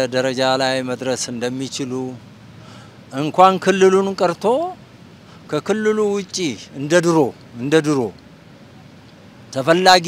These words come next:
የሚሆኑ ልጆች ማፍራት ይቻላል። ግን ምን አይነት ችግር አለ ብንል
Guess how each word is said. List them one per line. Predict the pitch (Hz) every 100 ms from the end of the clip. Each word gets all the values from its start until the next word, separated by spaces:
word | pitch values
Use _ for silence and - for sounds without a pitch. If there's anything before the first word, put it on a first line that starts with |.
| 180
የሚሆኑ | 170 175 170 175 175
ልጆች | 165 160 185 208
ማፍራት | 175 156 175 175 151
ይቻላል። | 147 151 127 101 92 - - - - - - - - - - - - - - - - - 120
ግን | 123 156 175 220 269 254 - - - - - -
ምን | 135 180 190
አይነት | 190 190 190
ችግር | - 180 185 202
አለ | 175 175 180 156
ብንል | 156 165 175 240